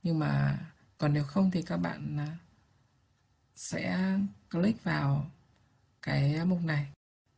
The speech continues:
từ tạo cái, à, tiêu đề ấy.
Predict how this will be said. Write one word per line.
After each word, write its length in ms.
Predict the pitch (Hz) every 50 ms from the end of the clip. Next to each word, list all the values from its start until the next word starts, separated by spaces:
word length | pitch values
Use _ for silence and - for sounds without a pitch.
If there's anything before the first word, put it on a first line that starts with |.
| _ _ - - - _ _ _ _ _ _ _ _ _ _ -
từ 120 | - 165
tạo 360 | 147 - 160 147 131 131 143 -
cái, 320 | 147 147 147 151 151 165
à, 200 | 175 180 190 202 196 -
tiêu 140 | 208 196
đề 280 | 180 180 165 156 143 151
ấy. 80 | 175